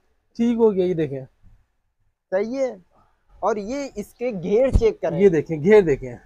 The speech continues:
Speaker 1: यार, तेरह सौ रुपए से ज्यादा का इस पे कपड़ा लगा हुआ है सिर्फ।
Speaker 2: यकीन माने,
Speaker 1: ठीक है,
Speaker 2: एम्ब्रॉयडरी को तो
Speaker 1: तेरह सौ रुपए
Speaker 2: छोड़ ही दे।
Speaker 1: से ज्यादा का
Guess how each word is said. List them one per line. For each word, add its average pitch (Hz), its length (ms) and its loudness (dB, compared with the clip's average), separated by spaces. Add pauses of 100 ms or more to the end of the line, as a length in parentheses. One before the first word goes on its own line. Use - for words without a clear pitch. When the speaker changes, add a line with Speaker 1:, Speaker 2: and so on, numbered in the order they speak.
(640)
Speaker 1:
यार, 220 220 4
तेरह 233 320 4
सौ 247 160 4
रुपए 240 180 2
से 233 120 -4
ज्यादा 214 240 2
का 233 120 -2
इस - 100 -6
पे 254 100 -8
कपड़ा 208 280 0
लगा 185 200 2
हुआ 175 100 4
है 196 80 0
सिर्फ। 151 220 -2
Speaker 2:
यकीन 226 380 -4
माने, 170 260 -2
Speaker 1:
ठीक 220 80 0
है, 220 40 2
Speaker 2:
एम्ब्रॉयडरी 220 360 4
को - 60 -4
तो 214 80 4
Speaker 1:
तेरह 208 160 4
सौ 247 100 2
रुपए 240 80 4
Speaker 2:
छोड़ 233 140 4
ही 240 40 0
दे। 247 60 0
Speaker 1:
से 240 40 -4
ज्यादा 208 260 0
का 254 200 -4